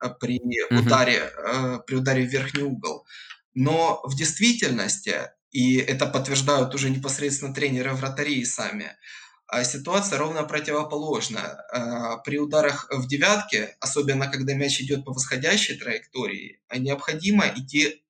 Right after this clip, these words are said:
Speaker 1: дальней рукой, то есть которая верхняя. И, в принципе, даже
Speaker 2: Мгм.
Speaker 1: делались какие-то расчёты.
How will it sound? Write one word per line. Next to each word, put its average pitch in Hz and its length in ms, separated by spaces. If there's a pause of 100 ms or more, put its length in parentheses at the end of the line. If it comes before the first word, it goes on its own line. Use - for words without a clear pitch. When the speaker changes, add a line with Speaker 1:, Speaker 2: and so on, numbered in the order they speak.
Speaker 1:
дальней 131 380
рукой, 113 360
то 107 80
есть 120 120
которая 135 420
верхняя. 127 580 (180)
И, 135 560
в 135 80
принципе, 147 440
даже 127 220
Speaker 2:
Мгм. 135 40
Speaker 1:
делались 139 320
какие-то 147 440
расчёты. 151 580